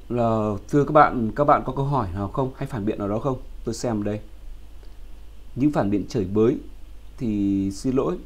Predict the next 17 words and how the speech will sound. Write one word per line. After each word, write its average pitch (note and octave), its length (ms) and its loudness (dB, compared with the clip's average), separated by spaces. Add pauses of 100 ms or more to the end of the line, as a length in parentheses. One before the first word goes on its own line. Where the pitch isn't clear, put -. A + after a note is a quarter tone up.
(200)
nhờ G2+ 400 0
các B2+ 140 -2
admin C3+ 460 0 (320)
đó G#2+ 320 0
có C#3 60 -4
thể C3 140 -2
xóa G2+ 300 0
đi. D3 160 2 (840)
Xóa G2+ 220 -4
cho A#2+ 140 -4
tôi, A2+ 180 2
không G#2+ 180 -4
còn F#2+ 80 -4
nói F#2+ 140 -4
chuyện - 120 -6
nhiều G2+ 160 0
nữa. G2 160 0